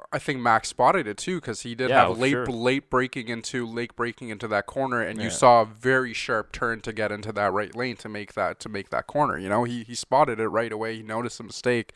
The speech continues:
Speaker 1: and like Tyler said, you know, it's a mat-, um, being a mature driver, being in it for so, being in it longer than Charles to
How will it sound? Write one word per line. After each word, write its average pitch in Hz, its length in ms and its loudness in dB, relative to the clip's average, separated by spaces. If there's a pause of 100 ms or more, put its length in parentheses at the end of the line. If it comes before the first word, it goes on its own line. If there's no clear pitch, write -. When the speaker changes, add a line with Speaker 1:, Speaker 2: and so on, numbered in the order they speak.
(380)
Speaker 1:
and 117 80 -2
like 120 160 0
Tyler 135 280 4
said, 98 240 -2
you 95 60 -8
know, 101 140 0
it's 107 120 -4
a 117 60 0
mat-, 110 280 -6 (220)
um, 123 240 -4 (200)
being 123 180 2
a 120 60 -2
mature 117 320 2
driver, 104 420 6
being 110 380 -2
in 101 100 -2
it 95 100 -2
for 104 140 2
so, 107 240 2
being 113 300 -2
in 107 80 -2
it 90 80 -2
longer 104 320 2
than 101 120 -6
Charles 101 460 8
to 101 260 2